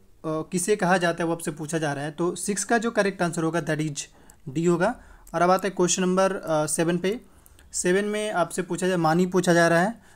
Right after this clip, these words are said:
So सेवन का जो करेक्ट आंसर होगा that is A होगा, अ, यानी कि धोखा। अब आते हैं क्वेश्चन नंबर, अ, एट पे। क्वेश्चन नंबर एट आपसे किस, अ, किसे कहते हैं वो आपसे पूछा जा रहा है। So एट का जो करेक्ट आंसर होगा that is, अ, B होगा।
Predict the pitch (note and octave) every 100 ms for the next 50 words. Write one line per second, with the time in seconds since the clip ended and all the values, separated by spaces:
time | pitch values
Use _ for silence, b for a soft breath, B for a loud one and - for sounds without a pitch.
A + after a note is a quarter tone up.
0 | b - F3+ F#3 - F#3 A3 A3+ G#3+ G#3
1 | F3+ F3+ E3 D#3+ D#3+ E3+ D3+ D3 D3 -
2 | - - - - E3 E3+ E3+ G#3 C4+ b
3 | b b b - D3 D#3 D3+ E3+ D#3+ D#3+
4 | D3+ C#3+ C#3+ F3+ G3+ F3 F3 E3+ F#3+ E3+
5 | E3+ F#3 F#3 F#3 F#3 F#3 - - D#3+ D#3
6 | F3 F#3+ - G#3 C#4 b b b F3+ F3+
7 | A3 G#3 G3+ G#3 G3+ - E3 D#3+ F3+ F#3
8 | - - - - - F3+ - - E3 E3
9 | F3+ G3+ G#3+ E3+ E3 F3+ F3 F3 E3 D#3
10 | D3+ D3+ E3 B3+ B B B B - A3
11 | F#3+ G3 G#3+ A3+ A#3 G#3+ G3 F3+ E3 E3+
12 | E3+ E3+ D#3+ D#3 C#3+ - - D3+ C#3 E3
13 | F#3 F3+ A#3